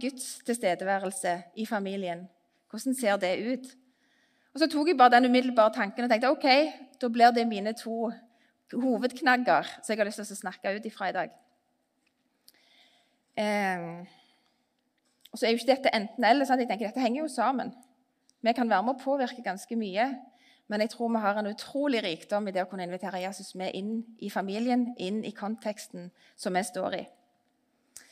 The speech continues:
Den første delen nå, den blir ganske praktiske, og jeg, eh, hadde fått med meg Roar, min mann, på et dramastykke. Det er ikke verst.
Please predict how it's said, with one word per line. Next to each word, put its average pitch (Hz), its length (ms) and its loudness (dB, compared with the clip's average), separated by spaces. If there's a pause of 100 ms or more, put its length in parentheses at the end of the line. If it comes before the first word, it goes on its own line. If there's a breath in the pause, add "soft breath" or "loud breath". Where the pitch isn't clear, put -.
(840 soft breath)
Den 254 80 6
første 302 300 4
delen 320 260 12
nå, 269 160 8
den 277 160 10
blir 277 160 8
ganske 233 240 2
praktiske, 233 800 4
og 214 160 8
jeg, 240 220 10 (100)
eh, 220 320 12
hadde 247 240 6
fått - 240 -4
med 247 160 4
meg 240 100 2
Roar, 214 300 6
min 247 200 6
mann, 240 360 4
på 233 80 2
et - 120 -2
dramastykke. 208 840 2 (400)
Det 240 80 2
er 254 80 2
ikke 226 160 4
verst. - 380 0